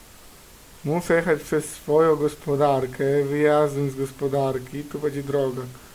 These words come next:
Dobra, trafię chyba. Nie wiem, zobaczymy czy trafię, ale dobra, jedziemy. Bum, bum.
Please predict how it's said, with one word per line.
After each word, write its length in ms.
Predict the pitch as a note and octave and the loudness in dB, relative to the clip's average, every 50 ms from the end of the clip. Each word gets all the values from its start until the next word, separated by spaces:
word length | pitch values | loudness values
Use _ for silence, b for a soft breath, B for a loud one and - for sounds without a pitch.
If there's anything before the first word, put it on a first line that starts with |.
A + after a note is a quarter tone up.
| B B B B B B B - - - - - - - - | B B B B B B B -20 -20 -20 -20 -20 -18 -12 -2
Dobra, 340 | C#3 C#3+ C#3+ C#3+ B2 B2+ B2+ - - - - - - - - | 4 6 6 6 6 4 -2 -8 -10 -14 -20 -20 -20 -20 -16
trafię 460 | - - C#3 D3 C#3+ C3+ - - C3+ B2 | -4 2 4 6 6 6 4 0 -6 -8
chyba. 380 | - - D3 C#3 B2 B2+ B2+ B2+ - - - - - - - - - - - - - - - - - - - - - - - - - - | -4 -2 0 0 0 -2 -4 -8 -10 -12 -20 -20 -20 -20 -20 -20 -20 -20 -20 -18 -18 -18 -20 -20 -20 -20 -20 -20 -20 -20 -20 -20 -16 -8
Nie 260 | D#3 D3+ C3+ C3+ C3+ C3 | -4 -2 0 0 0 0
wiem, 200 | B2 A#2+ B2 A#2+ | 0 -2 -2 -2
zobaczymy 460 | B2 B2+ C3+ C3 C3 - C#3+ C3+ C3 | -2 -2 -2 -4 -4 -4 -4 -4 -4
czy 120 | C3 - | -4 -8
trafię, 400 | - C#3+ C3+ C3+ B2 B2+ - C3 | -8 -6 -6 -6 -6 -6 -6 -4
ale 180 | C3 B2+ C3 C3 | -2 -2 0 0
dobra, 280 | C3+ C3+ B2+ B2+ C3 | 0 0 0 0 0
jedziemy. 420 | C3 C3 C3 B2 D3 C3+ B2+ B2+ B2+ B2 - - - - - - - - - - - - - - - - - - - - - - - - - - - - - - - - - - - - - - - - - - - - - - - - - - - - - - - - - - - - - - - - - - - - - - - - - - - - - C3 C#3 A3 - - - - - - - - - - - | 0 -2 -2 0 -2 -2 -2 -2 -4 -6 -10 -14 -18 -20 -20 -20 -20 -20 -20 -20 -20 -20 -20 -20 -20 -20 -20 -20 -20 -20 -20 -20 -20 -20 -20 -20 -20 -20 -20 -20 -20 -20 -20 -20 -20 -18 -18 -18 -18 -18 -20 -20 -20 -20 -18 -18 -18 -18 -18 -18 -18 -18 -18 -18 -18 -18 -18 -16 -16 -16 -18 -18 -18 -20 -20 -20 -20 -20 -18 -18 -18 -20 -20 -18 -14 -10 -10 -8 -8 -10 -12 -16 -18 -18 -18 -18 -18 -18 -16 -12 -10
Bum, 280 | C#3+ C#3 C3+ C3+ C3+ | -10 -8 -8 -8 -8
bum. 180 | C3 B2+ C3 B2+ | -8 -8 -10 -10